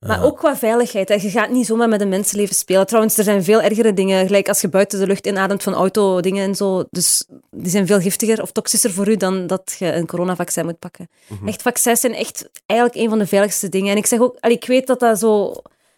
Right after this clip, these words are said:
Speaker 1: allee, va-, theoretisch vaccins moet je inbeelden, dat is ook de slechtste investering van een farmaceutische industrie, hè. Je moet dat één keer krijgen, twee keer,
Speaker 3: Ah, ja.
Speaker 1: en dan is het gedaan. Terwijl als je
Speaker 3: Dat
Speaker 1: iets
Speaker 3: is geen
Speaker 1: ontwikkelt,
Speaker 3: ibuprofen.
Speaker 1: gewoon, voilà.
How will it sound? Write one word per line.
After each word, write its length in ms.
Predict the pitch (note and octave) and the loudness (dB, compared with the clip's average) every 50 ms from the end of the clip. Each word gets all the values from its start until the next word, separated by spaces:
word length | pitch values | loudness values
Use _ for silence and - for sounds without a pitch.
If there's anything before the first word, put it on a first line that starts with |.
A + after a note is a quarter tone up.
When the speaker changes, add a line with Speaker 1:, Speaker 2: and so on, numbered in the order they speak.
| _ _ _ _ _ _ | _ _ _ _ _ _
Speaker 1:
allee, 180 | - A3+ A3 | 2 2 2
va-, 240 | E3+ G#3+ A#3 - - - - - | 4 2 0 -2 -4 -16 -6 0
theoretisch 560 | B3+ B3+ C#4 C#4 C4+ C#4 D4 D4 D4+ - - | 4 4 4 6 4 2 2 2 2 2 2
vaccins 500 | - A3+ - - - B3+ A#3+ C4+ C#4 - | 0 0 0 0 0 2 2 2 2 2
moet 160 | A#3+ A#3+ - | 0 0 0
je 80 | - G3 | -2 -2
inbeelden, 600 | G#3+ A#3 A#3 C4 C4+ C#4 C4+ D4 C#4+ C4+ - - _ | 0 2 2 4 4 4 4 2 0 0 -2 -10 _
dat 200 | - - G#3 F#3+ | -8 -6 -2 2
is 60 | A3 A3+ | 2 2
ook 160 | A#3 - G3 | 2 0 -4
de 100 | F#3+ G3+ | -4 -2
slechtste 380 | - - A3+ A#3+ - - - E3 | -2 0 0 0 0 0 0 0
investering 480 | G#3+ G3+ G3 F#3 - - A3+ A3+ G#3 | 0 -2 -2 0 0 0 0 0 0
van 100 | F#3+ G3 | -2 -4
een 80 | F#3+ F#3 | -4 -4
farmaceutische 500 | G#3 G3 F3 F#3 - A#3 A#3 - - G3+ | -6 -6 -6 -4 -4 -4 -4 -2 -4 -2
industrie, 400 | F#3 F3 E3+ - - - G#3 F#3 | -2 -2 -4 -4 -4 -2 -2 -2
hè. 60 | F#3 | -2
Je 60 | G3 - | -2 -2
moet 120 | G#3+ G#3 | -2 0
dat 100 | - - | 0 2
één 120 | - A3+ A3+ | 2 2 2
keer 140 | - A3 - | 0 -2 -2
krijgen, 300 | - A3 G3+ G#3+ A3+ A3 | 2 0 2 2 0 -2
twee 200 | - - A3+ A3+ | 0 0 0 0
keer, 280 | - B3+ B3+ B3+ B3 _ _ _ _ _ _ - | 2 0 -2 -2 -2 _ _ _ _ _ _ -10
Speaker 3:
Ah, 80 | F#2 F#2+ | -8 -6
ja. 40 | G#2 | -6
Speaker 1:
en 220 | G2 G2 - A3 | -8 -6 -4 -4
dan 0 | |
is 60 | G#3+ | -2
het 120 | G#3 G3+ - - F#3 | -2 -2 -2 0 0
gedaan. 240 | F#3 G3+ G#3+ G#3 - - | 0 0 0 -2 -4 -6
Terwijl 260 | - G#3+ G3+ A3 A3+ | -4 2 4 4 4
als 140 | A3 G#3 - | 4 4 2
je 80 | - A#3 | -2 -4
Speaker 3:
Dat 80 | - G#3 - | -2 -2 0
Speaker 1:
iets 100 | A3+ A#3+ | 2 2
Speaker 3:
is 60 | B3 | 2
geen 80 | - G#3+ G3 | 2 0 0
Speaker 1:
ontwikkelt, 160 | B3 - A#3+ | 0 0 0
Speaker 3:
ibuprofen. 360 | - A3+ A#3 A#3 A#3 G#3 F3 | 2 0 0 0 0 -2 -4
Speaker 1:
gewoon, 440 | E3 - - A3 A3+ A#3+ A#3+ A3+ G3 F3 | -2 -2 0 2 2 4 2 2 0 -4
voilà. 120 | D#3 | -6